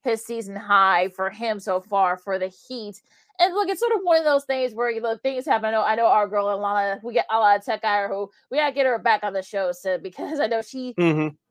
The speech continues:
Speaker 1: Miami's kinda struggling a little bit right now, but I think they'll figure it out. You know, this, this, it was a tough loss against Sacramento on Sa-,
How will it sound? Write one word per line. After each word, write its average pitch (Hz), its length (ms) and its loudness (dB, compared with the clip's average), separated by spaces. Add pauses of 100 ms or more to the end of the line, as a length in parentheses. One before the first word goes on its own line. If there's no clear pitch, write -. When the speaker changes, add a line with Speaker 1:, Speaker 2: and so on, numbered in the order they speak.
(240)
Speaker 1:
Miami's 427 540 -2
kinda 381 260 4
struggling 339 280 -2
a 339 40 -4
little 330 240 2
bit 330 220 0
right 311 260 -4
now, 302 720 -4
but 269 200 2
I 262 100 2
think 330 240 -8
they'll 262 160 2
figure 220 420 -2
it 202 120 -2
out. 190 360 -2 (400)
You 220 100 -2
know, 214 120 0
this, 233 140 2
this, 262 200 0 (220)
it 269 60 -14
was 320 200 -10
a 392 60 -6
tough 277 260 0
loss 220 300 0
against 196 260 -10
Sacramento 190 560 -6
on 175 160 -8
Sa-, 175 260 -8